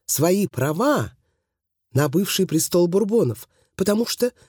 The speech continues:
он представитель их рода. Но он этого не делал. Тем не менее, был обвинён в заговоре, в заговоре, который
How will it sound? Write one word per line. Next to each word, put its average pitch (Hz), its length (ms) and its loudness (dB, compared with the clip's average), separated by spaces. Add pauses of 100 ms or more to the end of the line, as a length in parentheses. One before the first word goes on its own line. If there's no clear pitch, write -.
он 196 140 2
представитель 165 840 -2
их 226 200 -4
рода. 196 400 0 (420)
Но 202 160 4
он 339 160 4
этого 139 440 -2 (360)
не 233 500 2 (100)
делал. 113 500 -2 (420)
Тем 190 240 2
не 160 120 2
менее, 160 500 0 (500)
был 226 180 2
обвинён 220 480 2
в 107 60 -2
заговоре, 104 760 -2 (600)
в - 40 -4
заговоре, 113 680 0
который 143 460 -2